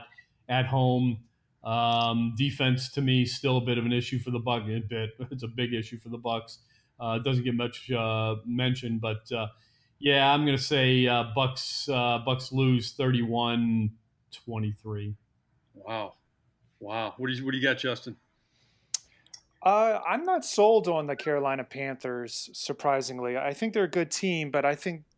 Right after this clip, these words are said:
Speaker 3: they're beatable, and I'm actually gonna go with the upset. I think the Bucs are gonna win.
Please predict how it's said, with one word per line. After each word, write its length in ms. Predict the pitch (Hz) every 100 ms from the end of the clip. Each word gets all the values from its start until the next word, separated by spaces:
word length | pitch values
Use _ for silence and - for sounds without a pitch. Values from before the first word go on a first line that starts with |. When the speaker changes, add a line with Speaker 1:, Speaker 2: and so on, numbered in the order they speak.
| _ - 156 127
Speaker 3:
they're 160 | 143
beatable, 760 | 120 151 151 127 131 123 131 143
and 460 | 139 135 131 127 123 - 135
I'm 200 | 160 180
actually 420 | 143 - 147 135
gonna 220 | 135 131
go 160 | 131 131
with 120 | 120
the 120 | 131
upset. 500 | 139 156 - 131 131 -
I 80 | 143
think 220 | 175 143
the 80 | 117
Bucs 400 | 117 147 - -
are 80 | 123
gonna 180 | 120
win. 400 | 113 117 117 135